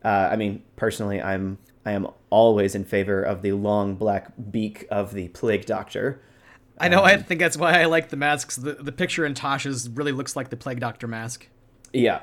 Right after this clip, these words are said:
Speaker 1: Uh, I mean, who doesn't wanna wear a Plague Doctor mask and seem incredibly intimidating? <laughs>
Speaker 2: Right.
Speaker 1: Um, the only thing is that it's kind of underwhelming because they talk about this mask being used,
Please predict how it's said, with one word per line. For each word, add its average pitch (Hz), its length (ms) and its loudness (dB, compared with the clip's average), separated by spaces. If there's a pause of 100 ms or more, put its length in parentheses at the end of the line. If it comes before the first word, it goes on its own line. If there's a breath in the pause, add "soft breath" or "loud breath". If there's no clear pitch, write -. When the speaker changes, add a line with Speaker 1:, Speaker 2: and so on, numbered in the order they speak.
(120)
Speaker 1:
Uh, 113 280 4 (760 soft breath)
I 143 120 2
mean, 180 380 2 (260)
who - 120 -8
doesn't 127 300 2
wanna 101 160 -2
wear 101 160 2
a 101 60 0
Plague 107 260 0
Doctor 101 260 0
mask 101 280 -4
and 98 100 -6
seem 98 240 -6
incredibly 101 420 -2
intimidating? 98 720 -2 (360)
<laughs> - 400 -20
Speaker 2:
Right. 123 320 -8 (800 soft breath)
Speaker 1:
Um, 131 220 2
the 156 120 2
only 202 280 2
thing 123 220 0
is 131 180 2
that 123 340 -2 (720)
it's 123 200 -4
kind 123 240 -4
of 127 80 0
underwhelming 123 680 0 (160)
because 113 280 -4
they 113 120 0
talk - 260 -6
about 110 400 0 (240 loud breath)
this 113 180 -6
mask 113 320 -4
being 107 240 0
used, 101 480 -2